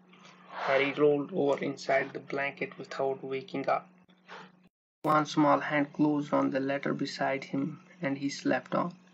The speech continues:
not knowing he was special, not knowing he was famous, not knowing he would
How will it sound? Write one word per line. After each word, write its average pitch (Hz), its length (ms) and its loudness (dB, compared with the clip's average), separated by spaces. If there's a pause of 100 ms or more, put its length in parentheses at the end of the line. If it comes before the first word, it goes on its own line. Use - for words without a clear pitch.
(460)
not 160 300 4
knowing 160 180 4
he 147 240 -2
was 143 220 0
special, 143 580 0
not 139 380 -2
knowing 143 180 4
he 143 160 -2
was 139 180 -2
famous, 151 640 -2
not 139 340 0
knowing 135 300 -4
he 143 220 -6
would 139 240 -8